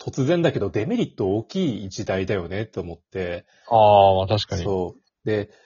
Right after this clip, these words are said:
Speaker 1: ちょっと別のひ-、アーティストになるんだけど、そのなんか、日本人のラッパーが、
Speaker 2: うん。
Speaker 1: ちょっとアーティスト名忘れちゃったんだけど、そのラッパーが、
Speaker 2: うん。
Speaker 1: まあ、テレビとかに出るようになって、
Speaker 2: うん。うん。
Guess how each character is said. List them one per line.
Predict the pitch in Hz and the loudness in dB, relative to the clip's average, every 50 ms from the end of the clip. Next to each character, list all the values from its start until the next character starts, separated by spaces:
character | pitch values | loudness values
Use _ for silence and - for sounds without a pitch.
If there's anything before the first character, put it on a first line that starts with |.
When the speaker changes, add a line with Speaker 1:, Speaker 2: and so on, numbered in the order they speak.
| _ _ _ _ _ _ _ _ _ _ _ _ _ _ _ | _ _ _ _ _ _ _ _ _ _ _ _ _ _ _
Speaker 1:
ち | - - | -12 -10
ょ | 262 | -4
っ | - | -4
と | 135 | -2
別 | 98 117 107 - - 143 | -2 -2 -2 -2 -2 -2
の | 127 113 110 | -2 -2 -4
ひ-、 | - - _ _ | -4 -10 _ _
ア | - 131 123 | 2 2 2
ー | - | 2
テ | - - | 0 -4
ィ | |
ス | - - | -4 -2
ト | 147 110 | -2 -2
に | 110 110 | 0 0
な | 113 | -2
る | 113 104 | -2 -2
ん | 95 | -4
だ | 90 82 | -8 -12
け | - - | -10 -4
ど、 | - 127 127 95 82 - _ _ _ - - - | 0 0 0 0 -2 -6 _ _ _ -20 -18 -16
そ | - 143 | -12 -12
の | 147 | -10
な | 147 | -8
ん | 135 | -6
か、 | - 95 - - _ - 131 | -6 -6 -6 -8 _ -8 -8
日 | 135 135 | -6 -4
本 | - 220 214 196 | -4 -4 -4 -2
人 | 226 214 156 | -2 -2 -2
の | 110 95 | -2 -2
ラ | 101 95 | -2 -4
ッ | - _ - | -8 _ -6
パ | - 107 104 104 | -2 -2 -2 0
ー | |
が、 | 98 135 139 120 82 - _ _ _ _ _ _ _ _ _ _ _ - | 2 2 2 2 0 -4 _ _ _ _ _ _ _ _ _ _ _ -2
Speaker 2:
う | 135 123 | 0 0
ん。 | 101 90 - _ _ _ _ _ _ _ _ _ _ _ _ _ _ _ _ _ _ - | 0 0 -4 _ _ _ _ _ _ _ _ _ _ _ _ _ _ _ _ _ _ -20
Speaker 1:
ち | - 214 | -20 -20
ょ | - | -20
っ | _ _ _ _ _ | _ _ _ _ _
と | - 165 - 147 | -12 -6 -2 -2
ア | 147 | -2
ー | 139 | -2
テ | 151 | -2
ィ | - | -2
ス | - | -2
ト | 185 | -2
名 | 117 107 | -2 -2
忘 | 95 - - 104 | -4 -6 -6 -10
れ | 101 | -8
ち | - | -8
ゃ | 107 | -8
っ | - | -8
た | - 113 | -10 -12
ん | 95 | -12
だ | 92 90 | -12 -10
け | - | -6
ど、 | 147 175 | -4 -4
そ | 127 - 113 | -4 -4 -8
の | 92 90 | -8 -6
ラ | 101 101 | -8 -8
ッ | - - | -6 -2
パ | - 120 120 | 0 0 0
ー | 117 | 2
が、 | 127 | 2
Speaker 2:
う | 120 | 2
ん。 | 107 | 2
Speaker 1:
ま | 98 113 | 0 0
あ、 | |
テ | - - 208 | 2 2 2
レ | 190 | 2
ビ | 127 113 | 2 0
と | - 110 - | -4 -8 -8
か | - 95 | -4 -2
に | 131 120 110 | 0 0 0
出 | 113 110 | -2 -4
る | 101 | -6
よ | 92 90 | -8 -10
う | 90 | -12
に | |
な | 85 - | -14 -16
っ | |
て、 | _ _ - 131 110 90 - _ _ _ _ _ _ _ _ _ _ _ - | _ _ -4 -4 -4 -4 -8 _ _ _ _ _ _ _ _ _ _ _ 0
Speaker 2:
う | 127 | 2
ん。 | |
う | 117 104 | 2 2
ん。 | 95 98 | 0 -2